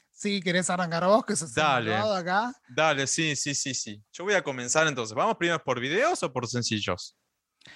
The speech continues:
Speaker 2: Porque son dos cosas
Speaker 1: Yo
Speaker 2: distintas.
Speaker 1: videos no sé si participo tanto porque no me, <laughs> no, no me acuerdo tanto, pero tendría que...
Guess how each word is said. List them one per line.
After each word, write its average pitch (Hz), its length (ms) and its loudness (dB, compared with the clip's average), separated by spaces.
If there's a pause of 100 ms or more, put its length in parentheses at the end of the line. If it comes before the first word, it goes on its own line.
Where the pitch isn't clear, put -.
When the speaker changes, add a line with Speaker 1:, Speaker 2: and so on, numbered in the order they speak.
(100)
Speaker 2:
Porque 101 140 -6
son 135 160 -2
dos 139 100 2
cosas - 120 -4
Speaker 1:
Yo 277 160 2
Speaker 2:
distintas. 247 220 0
Speaker 1:
videos 294 220 4
no 294 120 0
sé 240 160 -2
si 214 140 0
participo 190 560 2
tanto 220 500 0
porque 175 300 -2
no 190 140 0
me, 233 80 8
<laughs> - 520 -6
no, 247 200 6
no 247 320 2
me 254 60 4
acuerdo 240 400 2
tanto, 226 360 0
pero 190 180 0
tendría 208 400 2
que... 190 360 0